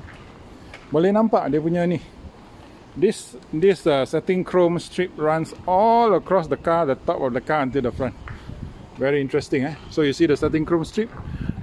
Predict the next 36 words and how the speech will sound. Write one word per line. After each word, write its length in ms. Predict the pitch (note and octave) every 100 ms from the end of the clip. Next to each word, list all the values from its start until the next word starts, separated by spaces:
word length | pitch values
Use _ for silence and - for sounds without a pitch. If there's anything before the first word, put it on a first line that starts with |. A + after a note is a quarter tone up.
| -
as 240 | D3 C#3+
your 160 | D3 C#3
roof 240 | D#3 D#3+
rail 240 | D#3 F#3 G3
and 320 | G3 C3 C#3
it 80 | B2
goes 160 | D#3+ C#3+ -
down. 320 | C3 A#2+ G#2+ - - - - - - - - - - - - -
So 80 | D3+
ini 240 | D3+ D#3
dia, 240 | D#3+ F#3 E3+
kita 240 | D3 D3+
tengok 320 | D3+ D#3+ F3
kat 160 | - -
depan. 320 | E3+ F3 E3+ - - - - - - - - - - - - - -
Wing 240 | E3+ F#3
mirror 240 | G3 G#3
dia 240 | G3+ A3 G#3+ - - - -
memang 400 | D3 E3 E3+ E3
wing 160 | E3
mirror 480 | E3+ E3 E3 E3+ D#3 - - D#3+
orang, 480 | C#3+ D3+ D3+ D3
uh, 240 | D3 C#3 C3+ - - - - - - - - -
orang 240 | - C#3 D3
Amerika 400 | D3 D3+ - D#3+
lah. 160 | C3+ - -
This 240 | D3+ F#3
is 80 | C3
the 80 | C3+
American 560 | C3+ C#3+ D3+ - D#3+ D3+
wing 160 | D3+
mirror. 320 | C#3 C3 B2 - - - - - - - - - -
Okay, 80 | E3+
like 160 | D#3+
a 80 | B2
flag. 240 | A#2+ C#3